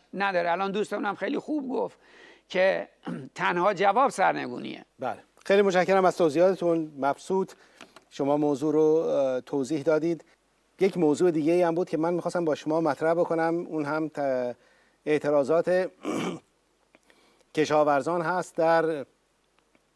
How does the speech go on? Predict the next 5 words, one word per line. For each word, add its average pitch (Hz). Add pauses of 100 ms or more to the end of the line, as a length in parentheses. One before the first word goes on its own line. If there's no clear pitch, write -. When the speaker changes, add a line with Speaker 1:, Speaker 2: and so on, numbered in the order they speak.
(420)
Speaker 2:
اصفهان 151
به 160
طور 151
خاص 151
و 139